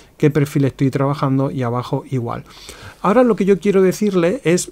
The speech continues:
eh, "Oye, mira, quiero este perfil con todas las variaciones del,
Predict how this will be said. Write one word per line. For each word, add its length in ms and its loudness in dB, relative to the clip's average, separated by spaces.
eh, 440 -4
"Oye, 200 2
mira, 280 0
quiero 260 0
este 220 -2
perfil 360 0
con 280 2
todas 320 2
las 180 0
variaciones 800 -2
del, 420 -6